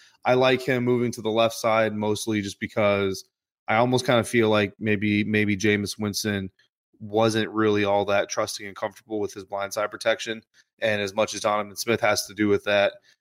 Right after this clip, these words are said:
you know, if, if Donovan's not confident in the guy playing next to him, then he's gonna do certain things differently as a left tackle than maybe he should be doing. And that could be contributing to some of the things that we're seeing on the field that we,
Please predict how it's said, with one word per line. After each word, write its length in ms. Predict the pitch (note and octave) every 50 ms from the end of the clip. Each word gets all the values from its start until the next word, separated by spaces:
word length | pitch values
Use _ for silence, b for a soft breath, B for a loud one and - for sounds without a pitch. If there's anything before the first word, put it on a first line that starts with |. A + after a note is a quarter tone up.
| _ _
you 100 | G#2+ G#2+
know, 220 | G2+ G2 G2 G#2+
if, 160 | - G#2 G2+ G2
if 160 | F#2+ A2+ G2
Donovan's 480 | - A#2 B2+ C#3+ C#3+ B2+ A#2+ A2+ G2
not 200 | A2+ A#2 G#2+ G#2
confident 400 | - - A#2 A2 G#2+ - - G#2+
in 60 | G2 G#2
the 80 | G#2
guy 180 | G2+ G#2 G#2 G2
playing 300 | - - G#2+ G2+ G2+ G2
next 220 | G#2 G2+ - - -
to 160 | G#2+ G2 G2
him, 140 | F#2+ F#2+ F2+ _ _ _ _ _ -
then 140 | A#2+ G#2 F#2
he's 260 | - B2 A#2 A2 G#2+
gonna 180 | A2+ G#2 G#2 G2
do 220 | F#2+ G#2 G#2+ G2+
certain 360 | F#2+ - - A2 G2+ F#2+ F#2+
things 400 | - G#2+ G2+ G2 G2 F#2+ F2+ F#2
differently 640 | F#2 A2 G#2+ G#2 - A2 F#2 G2+ G2+ G2+ G2 G#2 F#2
as 200 | F#2+ G2+ F#2+ F#2
a 60 | G2+
left 240 | G2+ G2+ G2 G2 -
tackle 520 | - A2 G2+ G2+ G2+ - G2+ G2 G2 - b b b b b -
than 140 | A2+ G2+
maybe 260 | G2 G#2 G#2+ F#2+ G2+ F2+
he 120 | G#2 G2
should 240 | - - - G#2 F#2
be 140 | G2 G2 F2+
doing. 340 | G2+ G2 G2 G2 F#2+ F#2+
And 120 | F#2+ F#2+ G2+
that 160 | G2+ G2+ -
could 100 | A2+ F#2+
be 100 | G2+ G2
contributing 600 | - G#2 F#2 - - G#2 F#2+ G2+ G2 G2 G2 F2+
to 340 | - - G#2 G2 F#2+ F#2 - b b b b _ _
some 220 | - - C3 A2 G#2+
of 60 | G2+
the 60 | F#2+
things 220 | - A2 G#2 F#2+
that 80 | G2 G2+
we're 140 | F#2+ F#2+ F#2
seeing 240 | - - A2+ G#2 G2
on 100 | F#2+ F#2+
the 60 | F2+
field 260 | - - G#2 G2+ F#2+
that 80 | F2+ E2+
we, 100 | G#2+